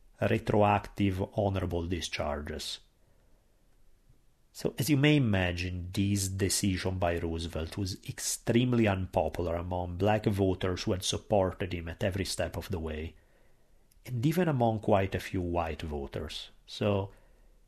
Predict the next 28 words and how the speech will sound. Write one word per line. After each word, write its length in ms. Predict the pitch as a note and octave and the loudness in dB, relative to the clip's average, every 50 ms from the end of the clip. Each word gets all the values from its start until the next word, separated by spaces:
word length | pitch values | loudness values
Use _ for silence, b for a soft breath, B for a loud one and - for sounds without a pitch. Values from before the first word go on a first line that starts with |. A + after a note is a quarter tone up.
| _ - - A2+ | _ -20 -8 -2
this 200 | B2+ D3 C#3+ D#3 | 0 2 6 6
was 180 | D3+ D3+ C3+ | 6 6 6
one 240 | B2 A2+ A2 G#2+ G#2+ | 6 6 6 6 4
of 160 | G#2+ G2 G2+ | 4 2 2
the 60 | G2+ G2+ | 0 0
cases. 460 | - - F#2+ F#2 F#2 F2 F2 F#2+ - | -2 0 0 0 2 0 0 -2 -2
I 60 | - | 0
mean, 180 | D3 D3 C3 C#3+ | 2 4 6 8
Roosevelt 340 | D#3+ F3 E3 D3+ D3+ A#2 - | 8 8 8 8 6 6 6
was 140 | G#2+ G2 G#2 | 6 8 8
always 320 | G#2 G#2+ G#2 G2+ F#2+ - | 10 10 8 8 6 4
unpopular 600 | G2 F#2 F#2 - F#2+ F2+ F2+ - G2+ F#2+ F2+ F2+ | 0 0 2 2 2 2 4 4 2 2 2 2
with 180 | F2+ E2 - G2 | 0 0 0 0
other 240 | F2+ F2 F2+ E2 | 2 2 0 -2
politicians, 840 | - - G2 E2+ D#2+ - - B2+ C3 - - - E2 E2 E2+ - - | -2 -2 -2 -2 -2 -2 0 0 0 2 0 -2 -2 -4 -6 -6 -4
but 140 | - F#2+ G2 | -2 0 0
in 120 | G2 G2 | 0 0
this 200 | A2 C3 C3+ - | 0 0 0 2
case 260 | - A#2+ A2+ G#2+ F2+ | 4 4 4 4 4
he 60 | F#2+ | 2
was 180 | F2+ F#2 F2+ F2+ | 0 0 0 0
unpopular 580 | F#2 F#2 F#2 - F#2 F2 - - G2 F2+ E2+ F#2 | -2 -4 -2 0 0 0 0 0 0 0 0 0
even 300 | F2+ F2 E2+ F#2 F2+ F2 | -2 -2 -2 -4 -4 -4
among 500 | E2+ E2+ E2+ E2+ D#2+ D#2+ E2 E2 E2+ E2 b b b b b b b b b | -4 -2 -2 -2 -2 -4 -6 -6 -8 -8 b b b b b b b b b
some 300 | - - - G2 F2+ F#2+ | -8 -4 -2 -2 0 -2
of 100 | F2+ - | -4 -4
his 220 | - G#2+ - - - | -4 -6 -4 -2 -2
own 440 | F#2+ E2+ E2+ E2 D#2+ D#2+ E2+ E2 | -2 -2 -2 -4 -6 -8 -8 -8